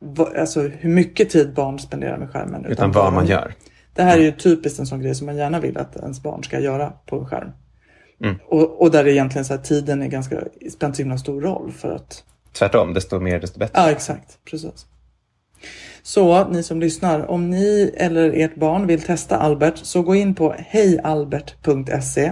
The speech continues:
Speaker 1: och starta en prenumeration. Och, eh, prenumerationen är alltid utan bindningstid, men nu kan du dessutom testa gratis till och med den trettionde december.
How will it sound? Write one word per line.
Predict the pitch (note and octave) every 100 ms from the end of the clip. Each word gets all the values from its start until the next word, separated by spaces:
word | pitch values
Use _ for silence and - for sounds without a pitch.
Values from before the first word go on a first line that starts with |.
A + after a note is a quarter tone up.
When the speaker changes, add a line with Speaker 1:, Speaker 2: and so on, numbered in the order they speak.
| -
Speaker 1:
och | D3+
starta | D#3 C3+ C#3
en |
prenumeration. | C3+ C3+ C3+ C3+ C#3 D#3+ G3+ - - - - - - _
Och, | E3+ E3 - F3
eh, | D#3+
prenumerationen | - F#3 F#3 F#3 A3+ F#3
är | F3
alltid | - E3 D3 D#3
utan | D3 C#3
bindningstid, | C#3+ C#3 C#3+ - D#3 D3+ E3 _ _ _
men | F3 F3+
nu | F#3+ A3
kan | A3 G3
du |
dessutom | D#3+ D#3+ D3+ D#3 D3+
testa | F3 D#3+ D3+
gratis | D3+ F#3+ G#3+ G3 D#3 E3 - -
till | - F3+
och | E3
med | D3+ C#3
den | C#3
trettionde | - D#3+ - - C3+ C3+
december. | C3+ F#3 F3+ D#3 - -